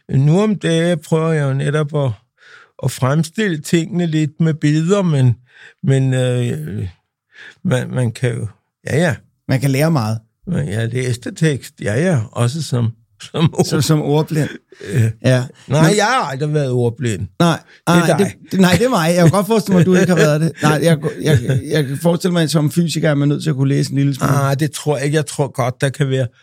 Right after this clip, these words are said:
Speaker 1: ordblinde fysikere, men jeg må hellere indrømme, jeg kender ikke nogen, der har
Speaker 2: Nej.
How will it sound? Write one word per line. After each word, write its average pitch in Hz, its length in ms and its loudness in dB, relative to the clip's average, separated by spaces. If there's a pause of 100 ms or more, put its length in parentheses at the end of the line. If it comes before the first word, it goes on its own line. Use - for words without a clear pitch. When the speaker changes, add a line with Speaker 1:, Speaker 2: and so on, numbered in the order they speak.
(200)
Speaker 1:
ordblinde 151 560 0
fysikere, 147 580 -2
men 143 140 -2
jeg 143 140 0
må 143 80 0
hellere 160 400 2
indrømme, 147 460 -2
jeg 143 120 -2
kender 165 300 0
ikke 156 260 0
nogen, 156 320 2
der 151 100 -4
har 135 380 -4
Speaker 2:
Nej. 175 200 4